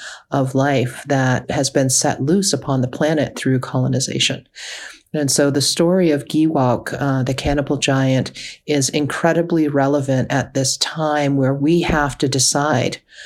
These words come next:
how we're going to move forward, because there's only one way for us to put Giwok back to sleep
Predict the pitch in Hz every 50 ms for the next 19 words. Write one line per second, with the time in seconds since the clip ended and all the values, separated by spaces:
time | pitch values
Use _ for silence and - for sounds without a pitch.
0 | - - - - - _ _ _ _ - - - 160 156 147 139 139 131 131 127
1 | 143 135 131 139 131 - 143 143 139 131 127 127 - - 127 131 135 139 123 -
2 | - - - - - - - - - - _ - 156 135 - 156 147 139 - -
3 | 147 143 139 - - 147 147 147 139 135 135 139 147 147 151 147 143 139 147 147
4 | 151 143 - - 135 117 - - 135 131 131 - - - - 127 - - 139 -
5 | 131 127 143 143 135 135 127 127 127 - - 135 131 127 127 - 131 123 - -
6 | 151 143 139 127 - -